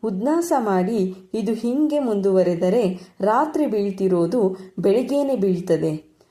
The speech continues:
ಆಮೇಲೆ ಮನೆಯಲ್ಲಿದ್ದ ಸಾಮಾನು ಎದ್ದೆದ್ದು ಬೀಳ್ತವೆ. ಅನ್ನದಲ್ಲಿ ಪಾಯಿಖಾನೆ, ಬೆಂಕಿ ಹತ್ಕೊಳ್ಳೋದು, ಹೀಗೆ ತರಾನು ತರದ ತೊಂದರೆ ಆರಂಭವಾಗುತ್ತೆ"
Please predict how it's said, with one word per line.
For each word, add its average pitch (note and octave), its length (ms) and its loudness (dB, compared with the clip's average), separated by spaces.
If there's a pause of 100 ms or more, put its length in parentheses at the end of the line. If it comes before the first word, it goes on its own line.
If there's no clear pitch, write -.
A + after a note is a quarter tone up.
(160)
ಆಮೇಲೆ C4 840 -2 (120)
ಮನೆಯಲ್ಲಿದ್ದ A3+ 720 2
ಸಾಮಾನು F#3+ 880 0 (220)
ಎದ್ದೆದ್ದು A#3+ 520 0
ಬೀಳ್ತವೆ. D#3 680 -2 (420)
ಅನ್ನದಲ್ಲಿ A#3+ 840 0 (200)
ಪಾಯಿಖಾನೆ, G3 960 0 (200)
ಬೆಂಕಿ G3+ 760 0 (180)
ಹತ್ಕೊಳ್ಳೋದು, G#3 720 2 (500)
ಹೀಗೆ G3 580 0
ತರಾನು C4 600 0
ತರದ G3+ 320 2 (140)
ತೊಂದರೆ F#3+ 640 0 (140)
ಆರಂಭವಾಗುತ್ತೆ" D#3 1120 0